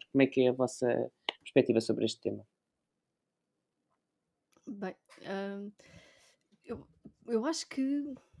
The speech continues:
Speaker 2: ah, pelo menos da parte de, dos jogos da P S um e da P S dois, eles fizeram uma coisa boa, que foi também disponibilizá-los para compra.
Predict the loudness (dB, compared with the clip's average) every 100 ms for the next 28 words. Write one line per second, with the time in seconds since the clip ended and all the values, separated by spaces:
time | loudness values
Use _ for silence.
0 | -18 -8 -4 0 2 2 0 -2 -6 -4
1 | -6 -6 -12 -8 -6 -6 -10 -10 -8 -8
2 | -8 -10 -4 -6 -4 -8 -8 -6 -6 -6
3 | -6 -4 -4 -6 -4 -4 -2 -4 -6 -4
4 | -6 -4 -4 -4 -4 -6 -4 -2 -2 -4
5 | -6 -6 -6 -4 -6 -6 -8 -6 -6 -8
6 | -8 -10 -10 -14